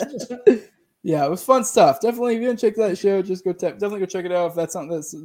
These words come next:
so-, like, sounds like something you'd be interested in. Uh, if that's, if you got offended by the idea that we would even talk to that person, probably not for you. We probably can get by with this show, though. I don't,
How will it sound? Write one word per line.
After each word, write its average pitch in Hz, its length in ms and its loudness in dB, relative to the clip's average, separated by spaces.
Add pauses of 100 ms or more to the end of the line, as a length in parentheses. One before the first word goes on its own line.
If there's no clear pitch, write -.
(120)
so-, - 320 -4
like, 160 180 -2
sounds 170 260 -8
like 160 120 -6
something 156 160 -10
you'd 156 80 -6
be 151 60 -4
interested 156 300 -8
in. 156 220 -6 (460)
Uh, 147 220 -6
if 147 80 -10
that's, 196 200 -6
if 160 260 -10
you 208 200 -8
got 196 160 2
offended 190 460 -2
by 170 120 4
the 165 160 -2
idea 160 240 -2
that 160 120 -2
we 160 120 -4
would 170 120 -2
even 147 140 -8
talk 160 280 0
to 165 80 -12
that 156 160 -6
person, 160 460 -6
probably 285 260 2
not 240 180 2
for 202 120 -2
you. 160 360 0
We 202 80 -14
probably 302 320 2
can 262 100 -10
get 247 140 -2
by 233 140 2
with 202 100 0
this 262 140 -4
show, 160 240 -2
though. 165 300 -2
I 170 60 -2
don't, 208 200 -6